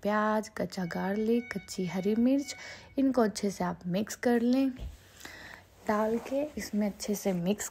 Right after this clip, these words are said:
करें और इसको बनाएं और मुझे बताएं कमेंट बॉक्स में ये आपको कैसा लगा है। सब्सक्राइब करें चैनल को, लाइक करें प्लीज़। और ये लेज़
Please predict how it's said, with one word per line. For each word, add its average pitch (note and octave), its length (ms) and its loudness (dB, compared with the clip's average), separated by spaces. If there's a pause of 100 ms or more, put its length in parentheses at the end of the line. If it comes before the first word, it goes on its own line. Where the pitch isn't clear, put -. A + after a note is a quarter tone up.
(100)
करें C4 440 6 (140)
और G3+ 420 0
इसको G3+ 340 -2
बनाएं F#3 680 0
और G3 140 0
मुझे F3+ 340 -4
बताएं G#3 540 -2
कमेंट A#3+ 440 4
बॉक्स A3 340 -2
में B3+ 120 10
ये A#3 120 8
आपको F#3+ 320 0 (480)
कैसा F#3+ 320 -2
लगा G#3+ 360 2
है। B3+ 320 2
सब्सक्राइब - 720 0
करें C4 220 6
चैनल C4 480 6
को, C#4 260 2 (720)
लाइक A3 340 2 (120)
करें C4+ 380 6
प्लीज़। C4+ 580 4 (640)
और A#3 160 6
ये A3+ 140 8
लेज़ G#3 420 6